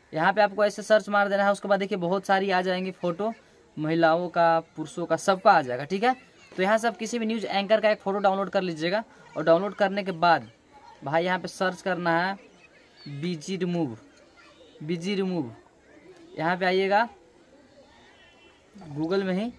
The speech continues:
और उसके बाद भाई आपको क्या करना है ना कि देखिए आने दीजिए, upload जी, upload photo पे जाना है। upload photo पे जाने के बाद मान लीजिए हमें हार्दिक पांड्या के इस photo का वो चाहिए, मान लीजिए हार्दिक पांड्या के इस फ़ोटो को हमें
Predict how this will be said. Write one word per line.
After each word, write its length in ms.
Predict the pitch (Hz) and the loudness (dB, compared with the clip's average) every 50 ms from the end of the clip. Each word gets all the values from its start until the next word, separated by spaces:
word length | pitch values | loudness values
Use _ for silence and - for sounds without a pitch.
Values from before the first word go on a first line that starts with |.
| - - - - - - - - - - - | -16 -20 -20 -20 -20 -20 -20 -20 -20 -12 -4
और 160 | - 147 156 160 | -2 -2 -2 -2
उसके 300 | 165 - - - 208 202 | -4 -8 -8 -6 -2 4
बाद 200 | 196 196 202 190 | 6 6 6 4
भाई 260 | 190 190 202 208 202 | 2 0 0 2 2
आपको 240 | 202 196 - - 202 | 2 0 -2 -4 -8
क्या 240 | - - - 208 202 | -6 -2 0 0 2
करना 280 | 190 202 196 190 202 196 | 2 0 0 2 2 2
है 80 | 190 190 | 2 2
ना 320 | 190 202 202 185 143 113 - _ _ _ _ _ _ _ _ - - _ - | 2 2 2 2 0 -2 -6 _ _ _ _ _ _ _ _ -20 -20 _ -6
कि 60 | 156 | -4
देखिए 180 | 165 160 165 156 | -4 0 0 2
आने 200 | 156 170 180 170 | 0 0 0 -2
दीजिए, 300 | 156 147 147 180 214 214 - - - | -6 -6 -6 -8 -10 -10 -8 -4 -4
upload 440 | 160 165 175 190 202 220 226 202 | -4 -2 0 0 2 2 2 0
जी, 220 | 190 170 190 185 - - - - | -2 -4 -4 -6 -6 -6 -4 -4
upload 300 | 165 165 185 196 208 190 | -4 -2 -2 -2 -4 -2
photo 220 | - 202 190 190 | -4 -4 -4 -2
पे 120 | 180 190 | -2 -2
जाना 240 | 185 185 180 180 185 | 0 0 0 0 0
है। 140 | 190 196 175 | 0 0 0
upload 260 | 180 170 180 190 185 | -2 -2 -2 -4 -4
photo 260 | 180 - 190 180 190 | -4 -4 -4 -2 -2
पे 120 | 180 185 180 | -4 -4 -2
जाने 240 | 185 180 180 185 170 | -2 -2 -2 -2 -4
के 80 | 180 165 | -4 2
बाद 280 | 170 170 160 139 117 - - - - - - - - - - - | 4 4 4 4 0 -4 -14 -20 -20 -20 -20 -20 -20 -18 -8 -2
मान 160 | 160 175 185 | 0 0 2
लीजिए 200 | 196 190 175 190 | 2 0 0 0
हमें 140 | 190 196 196 | -2 -2 -2
हार्दिक 320 | 180 180 180 175 185 196 190 | 0 0 0 0 0 -2 -2
पांड्या 240 | 202 190 190 190 190 | -2 -2 -2 -2 -2
के 120 | 185 180 | -2 -2
इस 120 | 185 180 - | -6 -6 -8
photo 400 | - - 175 175 165 180 190 185 180 - - - | -8 -4 -4 -4 -2 -2 -4 -4 -4 -6 -4 0
का 300 | 175 170 175 175 156 - - _ - - - | 2 2 2 2 0 -4 -8 _ -20 -12 -8
वो 120 | 147 165 | -6 -6
चाहिए, 360 | 160 - 151 135 127 120 117 110 _ _ _ _ _ _ _ - | -6 -4 -4 -4 -4 -6 -8 -10 _ _ _ _ _ _ _ -4
मान 140 | 160 180 | -2 0
लीजिए 160 | 196 196 190 185 | 2 2 2 2
हार्दिक 320 | 175 185 185 185 196 175 | 2 0 0 -2 -4 -2
पांड्या 260 | 190 190 190 190 190 | -2 -2 -2 -2 -2
के 120 | 180 180 190 | -2 -2 -4
इस 100 | 185 - | -6 -6
फ़ोटो 320 | - - 170 170 175 190 | -4 -4 -4 -2 -2 -4
को 100 | 170 180 | -2 -2
हमें 260 | 180 180 180 190 214 | -2 -2 -2 -4 -6